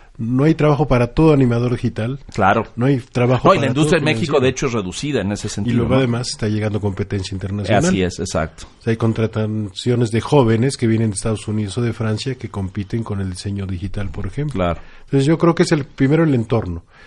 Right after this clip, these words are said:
Speaker 1: Y sí repito que hace falta que vean las necesidades de nuestro país y lo que sí se puede ofrecer también en nuestro país, porque se dejan espacios de trabajo.
Speaker 2: Pero ese sería el escenario ideal.
Speaker 1: Claro.
Speaker 2: Ahora, en los hechos, ¿qué sucede?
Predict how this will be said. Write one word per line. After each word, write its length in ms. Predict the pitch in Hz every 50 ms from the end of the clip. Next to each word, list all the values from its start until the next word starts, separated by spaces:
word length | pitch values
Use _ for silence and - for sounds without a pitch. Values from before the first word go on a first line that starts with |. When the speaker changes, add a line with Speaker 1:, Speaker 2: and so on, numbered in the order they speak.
| - - - _ -
Speaker 1:
Y 420 | 151 160 165 175 180 156 113 - -
sí 380 | - - - - - - 131 135
repito 500 | 123 139 143 127 - 135 123 - 151 127
que 100 | 120 127
hace 180 | 120 - - 120
falta 320 | 110 - 127 117 113 123
que 140 | - - 110
vean 160 | 113 120 120
las 120 | 120 113 101
necesidades 440 | 107 101 92 - - 117 110 110 107
de 80 | 107 107
nuestro 300 | 101 95 - - 98 -
país 260 | - 110 113 - -
y 60 | 110
lo 160 | 104 104 95
que 160 | - 110 104
sí 280 | - - - 135 156 165
se 220 | 160 - - 117
puede 200 | - - 113 113
ofrecer 360 | 101 98 - 101 95 - 107 95
también 300 | - 90 92 95 95 92
en 40 | 92
nuestro 220 | 90 - - 92
país, 280 | - - 117 110 - - _ _ _ _ -
porque 220 | - 113 - -
se 80 | - 113
dejan 240 | 117 113 - 123 117
espacios 500 | 104 - - - 107 101 - 117 104 92
de 80 | 98
trabajo. 400 | 95 - 101 107 110 110 - - - - - - - -
Speaker 2:
Pero 140 | - 110
ese 160 | 123 - 180 160
sería 540 | - 139 117 120 135 143 160 156 - - -
el 140 | - 110 101
escenario 500 | 101 - - 90 98 98 104 107 107 110
ideal. 520 | 113 113 120 131 135 135 131 117 95 90 - - _ _ -
Speaker 1:
Claro. 180 | 123 113 101
Speaker 2:
Ahora, 320 | 110 123 127 113 - - - -
en 140 | 117 120
los 200 | 120 123 127 -
hechos, 460 | 170 170 160 - - 160 160 - - -
¿qué 100 | - 120
sucede? 540 | 113 - 127 - - 143 135 107 82 - -